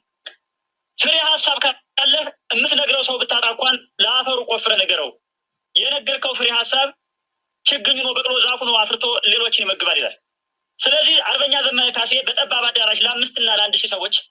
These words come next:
ስለ አማራ አይሰማም ወይ ሲል የኖረ ሰውዬ ሚሊዮኖች በቀጥታ ስርጭት ሲከታተሉት ይህን መልዕክት አለማስተላለፍ አይችልም፣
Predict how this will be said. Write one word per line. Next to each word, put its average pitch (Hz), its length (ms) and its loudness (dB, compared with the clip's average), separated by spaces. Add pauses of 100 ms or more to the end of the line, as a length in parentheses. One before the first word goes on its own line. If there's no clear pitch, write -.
(280)
ስለ 240 200 0
አማራ 320 420 2
አይሰማም 302 560 0
ወይ 294 140 2
ሲል 247 160 0
የኖረ 220 260 -2
ሰውዬ 214 260 0 (560)
ሚሊዮኖች 285 500 -2
በቀጥታ 262 280 -2 (720)
ስርጭት - 220 -2
ሲከታተሉት 220 560 -4
ይህን 196 160 -2
መልዕክት 202 220 -6
አለማስተላለፍ 190 520 -2
አይችልም፣ - 340 -2